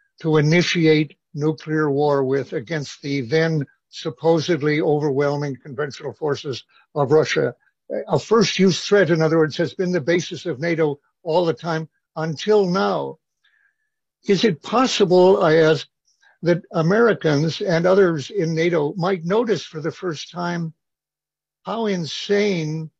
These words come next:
and unconscionable, immoral this threat and readiness is now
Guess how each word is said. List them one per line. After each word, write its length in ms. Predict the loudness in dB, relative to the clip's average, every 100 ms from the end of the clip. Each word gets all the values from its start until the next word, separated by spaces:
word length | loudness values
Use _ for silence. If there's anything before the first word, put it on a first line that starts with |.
| _ _ -12
and 160 | -6 -4
unconscionable, 1160 | -4 -6 -6 -6 -6 -4 -2 0 0 -2 -4 _ _ _ _ _ -10
immoral 840 | -6 -2 0 2 2 0 -2 -6
this 380 | -6 -4 -6 -10 _ _
threat 420 | -8 -4 -4 -6 -12
and 200 | -8 -2
readiness 540 | -2 0 -2 -4 -8 -4
is 540 | 2 2 2 -4 -12 _ _ _ _ -8
now 440 | -2 0 2 0